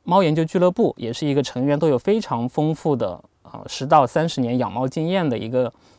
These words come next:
写作团体。所以这本书里关于养猫的知识都是目前科学发现的一些关于猫的性格、行为和健康的，呃，最新的研究成果，呃，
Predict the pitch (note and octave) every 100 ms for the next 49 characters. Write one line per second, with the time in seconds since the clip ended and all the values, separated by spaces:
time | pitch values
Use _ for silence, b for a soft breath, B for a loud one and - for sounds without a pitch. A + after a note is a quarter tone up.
0 | b - B2 A#2 B2 A2 B2+ - - -
1 | b b b b D3+ C#3+ F#3 C#3 - F3
2 | C#3 C3+ D3+ D#3 A#2 A#2+ F3+ C#3+ - F#3
3 | G#3 - B2+ C#3+ C#3+ - D#3 D#3 - A#2+
4 | A#2 B2+ - D#3+ D3+ C3 D3 D3+ E3 C#3+
5 | A#2+ B2+ C3+ B2 C#3 C3+ C#3+ C3+ A#2+ -
6 | D3+ A#2+ A2+ A#2+ b b b _ - A#2+
7 | C#3+ C3+ C#3 B2+ B2 E3+ C#3 E3 F#3+ C#3+
8 | - _ - B2 D#3 D#3+ C#3+ F#3 C#3 A#2
9 | B2+ - A2+ C3 - b b b b -
10 | -